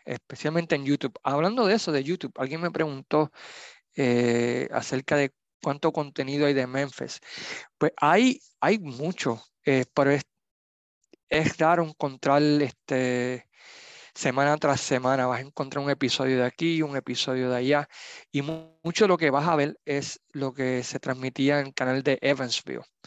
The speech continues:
eh, no en, en el canal de Memphis. No, no, lo grababan en el estudio de Memphis, pero lo pasaban, ¿verdad?, en el canal de Evansville. Así que, eh, creo que es una semana más atrasado de lo que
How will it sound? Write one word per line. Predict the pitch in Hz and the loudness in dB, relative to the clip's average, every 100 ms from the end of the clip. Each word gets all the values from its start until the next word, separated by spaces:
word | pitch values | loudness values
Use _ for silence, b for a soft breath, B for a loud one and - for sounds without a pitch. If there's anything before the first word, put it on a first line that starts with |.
| B B B B B | B B B B B
eh, | 139 | -8
no | 127 127 139 | -2 2 2
en, | 156 - | 2 0
en | 131 | -2
el | 127 | -2
canal | 123 127 131 | -2 0 0
de | 139 | -2
Memphis. | 127 131 127 127 - 147 | 0 -2 -2 -8 -10 -2
No, | 143 139 | 0 0
no, | 131 | -2
lo | 127 | -2
grababan | 127 127 139 180 175 | 2 4 6 4 0
en | 147 | -4
el | |
estudio | 127 - 147 147 | -8 -6 0 0
de | 151 | 0
Memphis, | 131 127 143 - B B B B B | -2 -6 -6 -10 B B B B B
pero | - 131 | 0 2
lo | 131 | 4
pasaban, | 135 120 139 139 139 | 2 2 2 4 2
¿verdad?, | 131 127 135 | 0 0 0
en | 135 | -4
el | - | -8
canal | 127 139 | -4 -2
de | 135 135 | 0 0
Evansville. | 127 131 127 - - 131 | 2 0 -2 -4 -6 -6
Así | - 139 | -4 -4
que, | - 139 - B B B B B | 0 -2 -2 B B B B B
eh, | 151 135 127 143 | 0 2 0 0
creo | 139 135 | -2 0
que | 156 | 0
es | 160 | 2
una | 175 | 0
semana | 147 151 131 151 143 - _ _ _ _ _ _ | 2 0 2 2 0 -6 _ _ _ _ _ _
más | 131 131 139 143 156 | -20 -14 -2 2 2
atrasado | 147 151 127 139 139 131 127 | 2 0 2 2 4 2 0
de | 131 | -4
lo | 131 131 | -6 -6
que | 127 123 | -4 -4